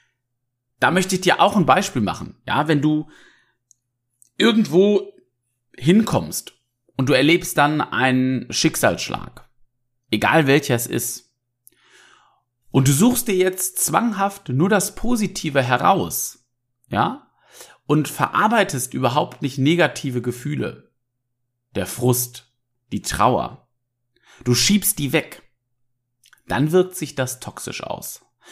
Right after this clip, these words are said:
Und dann bin ich total dabei, dass Menschen, die dauerhaft nur alles positiv sehen und negative Emotionen komplett von sich drücken, die nicht zulassen, in sich reinfressen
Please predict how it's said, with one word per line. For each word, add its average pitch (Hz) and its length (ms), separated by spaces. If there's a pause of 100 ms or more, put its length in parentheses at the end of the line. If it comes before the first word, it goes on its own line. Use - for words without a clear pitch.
(200)
Und 120 160
dann 185 200
bin 202 120
ich - 400 (200)
total 165 420
dabei, 160 460
dass 123 260
Menschen, 151 480
die 120 220
dauerhaft 160 640
nur 190 840
alles 220 280
positiv 190 540
sehen 156 340
und 107 300 (360)
negative 175 800
Emotionen 131 720
komplett - 600
von 233 320
sich 143 220
drücken, 101 400 (280)
die 131 120
nicht 175 440
zulassen, 220 840
in 202 220
sich 180 240
reinfressen 190 960